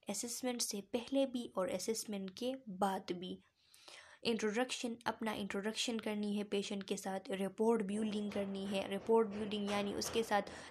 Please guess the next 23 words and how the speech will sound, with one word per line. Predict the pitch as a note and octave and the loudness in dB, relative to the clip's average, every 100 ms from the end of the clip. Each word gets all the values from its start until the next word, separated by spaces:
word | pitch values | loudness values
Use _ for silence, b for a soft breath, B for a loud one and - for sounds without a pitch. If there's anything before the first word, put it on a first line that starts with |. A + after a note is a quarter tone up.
| - | 4
ताल्लुक़ | G3+ A3 A3+ - | 6 6 6 4
पैदा | A3 G#3 G3+ | 4 4 2
करना | G#3 G3+ F#3+ | 0 -2 -2
है, | F#3+ F#3 F#3+ F#3 B B - | -4 0 0 -2 B B -6
उसके | - - | -2 0
साथ | G3+ G3 F#3+ G3 F#3+ B B B | 2 2 2 0 -2 B B B
हम | G#3 | 4
आहंगी | G#3+ A3 A#3+ A3 A3 | 4 4 2 2 0
पैदा | A3 G#3 G3+ | 0 2 0
करनी | G3+ G3 F#3+ F#3+ | 0 -2 -2 -2
है। | F#3+ F#3+ | -2 -4
यही | A3 A3+ A3+ | -2 0 2
ज़रिया | A3 G#3+ A3+ | 2 2 0
होता | G#3 G3+ G#3 | -2 -4 -4
है | G3 G3 | -4 -4
कि | G3 F#3+ | -2 -2
असेसमेंट | F#3+ A3+ A3 G#3+ G3+ G#3+ | -2 -2 -4 -4 -6 -4
इसकी | G#3 - | -6 -4
वजह | G#3 G3+ G3+ | -4 -2 -2
से | G3 G3+ | -2 -4
क्या | G#3+ A3 | -4 -4
होती | A3 G#3+ G#3+ | -4 -6 -6
है, | G#3+ | -4